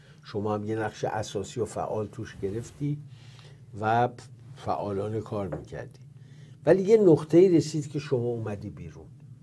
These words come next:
اومدی به لندن. جایی که درس خونده بودی. ازدواج کرده بودی. فرزندانت بودن.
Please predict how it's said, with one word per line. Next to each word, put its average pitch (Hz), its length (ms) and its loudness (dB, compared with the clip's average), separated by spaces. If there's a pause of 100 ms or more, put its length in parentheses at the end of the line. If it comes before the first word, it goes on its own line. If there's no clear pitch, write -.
(560)
اومدی 127 320 0
به 104 140 -2
لندن. 78 460 -10 (1080)
جایی 107 240 -2
که 117 140 -4
درس 110 380 0
خونده 80 320 -14
بودی. 131 360 -16 (680)
ازدواج 104 640 -2
کرده 85 320 -12
بودی. 85 260 -14
فرزندانت 104 840 -4
بودن. 80 380 -16